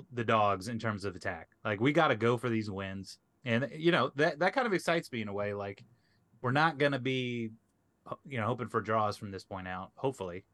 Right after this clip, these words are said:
we're gonna be pushing for wins. And that's gonna make for an exciting end of the season. And that's what I love about M L S is, you know, any team, even if they're middling or terrible,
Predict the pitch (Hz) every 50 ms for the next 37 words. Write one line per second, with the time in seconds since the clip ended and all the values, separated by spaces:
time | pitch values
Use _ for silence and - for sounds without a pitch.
0 | - 113 107 107 113 120 110 98 98 92 - 123 113 - - 101 - 104 95 92
1 | 98 104 107 117 113 - _ _ _ _ _ _ _ _ _ _ - - 107 104
2 | 107 117 135 135 - 135 123 120 117 113 113 - - 110 101 95 95 - - 113
3 | 101 104 104 101 101 98 98 92 - - 107 104 107 107 127 113 104 98 98 95
4 | 92 85 82 117 123 - 147 151 131 120 117 120 120 113 107 104 101 107 110 107
5 | 101 101 101 101 101 - - - 101 90 - - _ _ _ _ _ _ _ _
6 | _ _ _ _ _ - 123 113 107 107 120 147 156 135 - - 156 139 131 131
7 | 127 123 120 113 _ _ _ _ _ _ _ _ _ - - 143 147 143 139 135
8 | 127 - 131 110 110 110 123 127 127 123 120 117 113 110 107 104 95 - - -
9 | 123 123 120 113 98 95 95 92